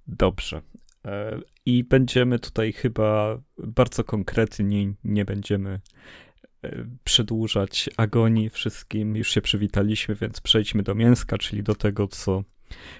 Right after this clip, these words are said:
co właściwie się teraz dzieje w świecie gier.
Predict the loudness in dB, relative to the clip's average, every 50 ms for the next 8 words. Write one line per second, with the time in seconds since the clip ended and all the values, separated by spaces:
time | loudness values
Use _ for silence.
0 | -14 -6 -4 0 2 4 2 2 0 -4 0 4 4 4 4 2 0 2 2 2
1 | 0 -2 0 0 2 2 2 0 -2 -6 -6 -6 -4 0 -2 -2 -2 0 0 2
2 | 2 2 2 0